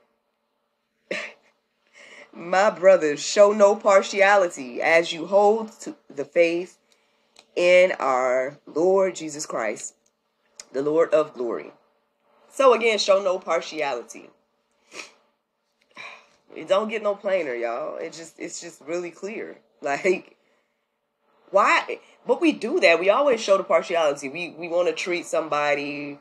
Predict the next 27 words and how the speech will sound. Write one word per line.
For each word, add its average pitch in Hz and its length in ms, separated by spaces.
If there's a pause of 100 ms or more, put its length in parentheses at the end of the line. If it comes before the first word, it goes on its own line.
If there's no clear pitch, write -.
(380)
you 160 160
know, 135 300
like, 123 280
if 117 120
this 151 160
person 120 380
has 165 500
versus 120 260 (260)
the, 107 100 (320)
again, 139 360
like 131 120
they 135 80
say, - 160 (200)
the - 80
haves 143 400
and 123 100
the 113 40
have-nots. 135 760 (280)
You'll 147 140
treat, 147 360 (380)
um, 135 460
these 190 240
people 175 340
better 160 340
than 139 180
these. 175 480
Like, 147 320